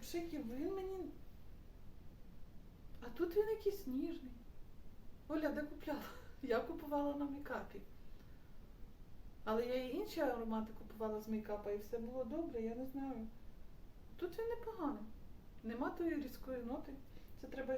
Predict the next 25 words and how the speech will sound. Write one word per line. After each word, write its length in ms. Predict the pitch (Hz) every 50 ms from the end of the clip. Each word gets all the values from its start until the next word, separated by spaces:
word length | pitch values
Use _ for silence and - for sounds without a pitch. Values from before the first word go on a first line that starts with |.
| 254 - -
на 180 | 269 262 269 262
шкірі 400 | - - - 262 247 220 214 208
тестити. 520 | - - 262 294 294 - - 226 - 233
Можливо, 420 | 226 233 254 254 269 311 302 285 285
це 240 | - - 262 247
взаємодія 580 | 226 226 247 262 262 254 254 254 - 254 240 233
з 80 | 226 233
моєю 240 | 240 233 233 233 226
шкірою 460 | 220 - - 294 294 277 262 240 226
видає 320 | 214 220 220 220 220 220
таку 260 | 208 - - - - 220
різку 360 | 214 220 220 - - 226 220
ноту. 340 | 220 277 349 - - - 220 - - - - - - - - - -
Хм, 60 | - 254 240 - - - - -
але 220 | 220 233 262 311
непоганий. 640 | 381 427 - - 427 - 302 262 240 233 226 226 220 - - - - - - - - - - - - - - - - - - - - - -
Так, 160 | 269 262 254
бачите, 240 | 269 294 294 - 285
я 100 | 277 269
вгадала, 440 | 262 254 240 262 285 302 285 262 262 -
це 120 | 262 262
не 80 | 254 226
ніж. 280 | 226 226 226 220 - - - - - 262 - -
<laughs> 60 | 269 - - - - - - - - - - - - - - - - - - - - - - - -
О, 120 | 233